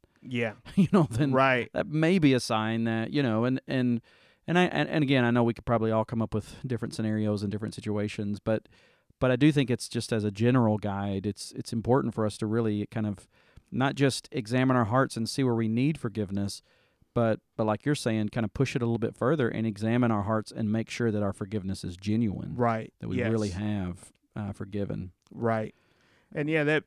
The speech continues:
Speaker 2: that bitterness, like you said, it's, it is right there ready to, to take advantage of
Speaker 1: Mm-hmm.
Speaker 2: our anger in these situations.
Speaker 1: Right.
Speaker 2: Um, just the, the story of Cain and Abel. You know,
Speaker 1: Right.
Speaker 2: God says, "Why are you angry?" <laughs> Like,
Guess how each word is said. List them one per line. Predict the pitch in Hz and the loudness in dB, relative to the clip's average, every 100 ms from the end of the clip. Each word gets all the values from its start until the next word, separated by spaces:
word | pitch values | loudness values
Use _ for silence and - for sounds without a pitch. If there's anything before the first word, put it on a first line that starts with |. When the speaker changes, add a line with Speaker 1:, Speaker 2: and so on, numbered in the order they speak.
| 131 | -4
Speaker 2:
that | 147 156 123 117 | -4 -4 -10 -4
bitterness, | 127 143 131 113 110 - - - _ - | 0 0 0 -2 -6 -8 -16 -20 _ -16
like | 117 - | -16 -12
you | |
said, | - 131 113 | -6 -2 -2
it's, | 113 127 | -4 -6
it | 135 | -4
is | 117 104 | -4 -4
right | 107 120 127 - | -4 -2 -2 -2
there | 123 117 107 | -4 -2 -4
ready | 107 113 113 | -4 -6 -4
to, | 110 107 120 - | -6 -8 -12 -14
to | 113 | -14
take | - 131 123 | -8 -8 -6
advantage | 113 113 120 127 117 107 - - - | -6 -4 -2 -2 -2 -6 -10 -18 -6
of | 120 120 117 | 0 0 2
Speaker 1:
Mm-hmm. | |
Speaker 2:
our | 127 113 113 | 0 0 -2
anger | 117 123 127 120 113 110 113 - | -6 -4 -2 -2 -2 -4 -6 -8
in | 120 117 | -8 -6
these | 113 113 | -6 -6
situations. | - 123 - 110 117 123 - 113 123 - | -8 -10 -8 -6 -4 -6 -8 -12 -12 -6
Speaker 1:
Right. | 107 110 | -2 -2
Speaker 2:
Um, | 113 110 113 - | -4 -8 -14 -16
just | 147 127 - - | -16 -16 -14 -10
the, | 117 | -8
the | 110 123 | -8 -8
story | - 151 143 | 0 4 4
of | 127 | 2
Cain | - 139 139 | -2 -2 0
and | 123 | 0
Abel. | 135 143 107 107 107 - | 0 0 -2 -8 -12 -6
You | |
know, | 98 | -2
Speaker 1:
Right. | 120 | 0
Speaker 2:
God | 123 127 - | 0 -2 -2
says, | 131 120 | -2 -4
"Why | 113 117 | -2 -2
are | 131 | 0
you | 147 143 | 2 2
angry?" | 151 160 120 - - - | 2 0 -4 -10 -14 -12
<laughs> | |
Like, | - 117 131 | -8 -8 -10